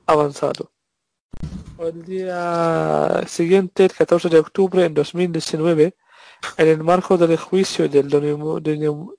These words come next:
denominado Process, el Tribunal Supremo Español condena por s-, malversación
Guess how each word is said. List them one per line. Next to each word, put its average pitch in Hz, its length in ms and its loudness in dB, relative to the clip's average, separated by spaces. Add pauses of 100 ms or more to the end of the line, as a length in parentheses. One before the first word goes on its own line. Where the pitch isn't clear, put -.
(240)
denominado 175 880 2
Process, 190 600 0 (680)
el 156 160 -2
Tribunal 156 500 2
Supremo 180 480 0
Español 175 640 0 (300)
condena 165 680 0
por 151 240 2
s-, - 240 -14 (480)
malversación 175 1120 -2